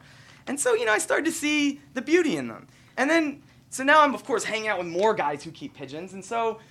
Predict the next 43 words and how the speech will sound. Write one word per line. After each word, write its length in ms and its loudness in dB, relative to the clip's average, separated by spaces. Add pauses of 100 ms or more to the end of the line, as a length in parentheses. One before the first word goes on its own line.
(120)
I'm, 220 -2
I 80 0
started 320 0
meeting 240 -4
guys 260 2
who 140 -12
keep 300 -14
homing 400 -2
pigeons. 420 -14 (240)
And 100 2
I 100 6
know 200 10
that 140 -2
pigeons 300 -8
have 180 -4
some 220 -6
homing 280 -10
ability. 300 -8 (240)
I 80 4
didn't 240 0
know 380 6 (100)
that 120 -4
you 100 -6
could 140 -8
ship 340 -4
a 80 0
pigeon 440 -6 (120)
to 60 -10
Virginia 640 -2 (300)
and 100 -8
that 140 0
would 120 -4
fly 340 -2
home 340 0
five 320 4
hundred, 240 -4
six 200 -8
hundred 180 -4
miles 340 2
in 180 -8
one 300 0
day, 400 -2 (240)
nonstop, 720 -4